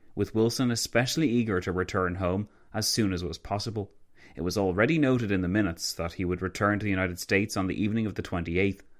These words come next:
a few hours after the treaty had been signed. Sonnino claimed that, while the new government would be responsible in Rome,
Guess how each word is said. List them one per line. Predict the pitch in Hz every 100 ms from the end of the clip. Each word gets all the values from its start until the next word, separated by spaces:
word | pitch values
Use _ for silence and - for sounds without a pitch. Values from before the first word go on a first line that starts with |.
| - -
a | -
few | - 107 -
hours | 117 110 90 90
after | 87
the | 101 104
treaty | - 110 113
had | 113 113
been | 113
signed. | - 110 120 107 - - _ _ _ _ - - _ _ - - _ _ - -
Sonnino | 107 101 123 101 87
claimed | - 92 98 104
that, | 110 101 - - - -
while | 98 131
the | 170
new | 175 151
government | 139 135 110 -
would | 95
be | 95
responsible | 90 - - 101 98 92 87
in | 85 87
Rome, | 104 113 101